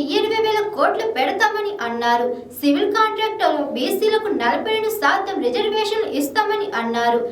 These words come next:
బీసీ గురుకులాలు ఏర్పాటు చేస్తామని అన్నారు. స్థానిక సంస్థల ఎన్నికల్లో నలభై రెండు శాతం రిజర్వేషన్లు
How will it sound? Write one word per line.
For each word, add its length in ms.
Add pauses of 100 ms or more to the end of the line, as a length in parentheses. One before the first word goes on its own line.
(340)
బీసీ 320 (160)
గురుకులాలు 440 (180)
ఏర్పాటు 360 (140)
చేస్తామని 520 (160)
అన్నారు. 380 (300)
స్థానిక 420 (120)
సంస్థల 340 (220)
ఎన్నికల్లో 480 (400)
నలభై 360
రెండు 160 (100)
శాతం 360 (120)
రిజర్వేషన్లు 680